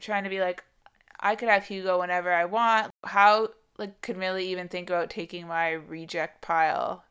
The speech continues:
guy?" And it's, like, embarrassing for Millie to do so. And so it's very clear now that Rosie's uncomfortable and feels weird that Millie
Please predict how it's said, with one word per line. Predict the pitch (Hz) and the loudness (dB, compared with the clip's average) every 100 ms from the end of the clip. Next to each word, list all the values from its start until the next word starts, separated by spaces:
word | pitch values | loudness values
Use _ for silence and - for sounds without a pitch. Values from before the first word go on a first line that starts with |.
| _ | _
guy?" | - - - - 196 _ - - _ | -2 2 2 0 -6 _ -20 -20 _
And | - 185 | -4 -2
it's, | 180 | 0
like, | 185 175 | -2 -2
embarrassing | 175 170 180 175 175 180 175 | -6 -2 2 2 2 -4 -10
for | - 170 | -8 -8
Millie | 165 165 165 | -4 -4 -4
to | 165 160 | -8 -12
do | 156 147 170 | -12 -10 -10
so. | - 220 240 269 294 - _ _ _ | -6 -2 0 -2 -6 -18 _ _ _
And | 214 220 | -8 0
so | 226 | 2
it's | 220 233 | 2 2
very | 240 262 | 4 4
clear | 226 - 220 220 | 0 -6 -2 0
now | 202 180 180 | 2 2 2
that | 175 - | 0 0
Rosie's | 175 185 208 202 | -2 -2 -4 -4
uncomfortable | 196 180 - 185 185 175 170 170 - | -6 -6 -6 -6 -6 -2 0 0 -2
and | 180 175 | -6 -8
feels | 175 - 190 185 185 180 180 | -12 -6 -2 0 0 -4 -10
weird | 175 180 180 180 | -4 -2 0 2
that | 170 165 - | 2 2 -2
Millie | 175 175 180 180 175 180 | -6 -4 -2 -4 -6 -8